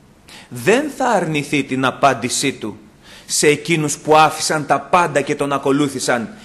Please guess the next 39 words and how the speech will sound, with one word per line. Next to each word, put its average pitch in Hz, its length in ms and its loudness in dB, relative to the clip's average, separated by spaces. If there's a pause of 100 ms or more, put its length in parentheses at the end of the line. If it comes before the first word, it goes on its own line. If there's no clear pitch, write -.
(180)
επειδή 143 540 -2
τώρα 160 540 2 (180)
ανέβηκε, 147 840 0 (120)
ανεδύθη 151 680 0
μία 180 320 0
αμφιβολία. 180 840 2 (540)
Γιατί 127 200 -4
από 156 140 0
αυτή 190 160 0
την 190 140 -2
αμφιβολία 185 520 0
πηγάζει 160 400 4
αυτό 147 200 2
το 156 100 2
ερώτημα. 139 560 4 (120)
"Εμείς 220 320 -4
αφήσαμε 247 440 -2
τα 240 160 0
πάντα 240 320 4
και 233 140 -2
σε 220 100 0
ακολουθήσαμε. 220 880 2 (260)
Τι 311 100 -8
θα 311 140 2
γίνει 214 280 4
σε 190 180 4
εμάς; 165 480 2 (840)
Μήπως 208 440 4
δεν 208 220 4
θα 208 180 4
γίνει 208 360 4
αυτό 208 220 4
το 226 80 4
οποίο 226 240 4
ελπίζαμε, 226 560 2
αυτό 214 200 2
το 214 80 0
οποίο 220 240 4
πιστεύαμε; 233 800 4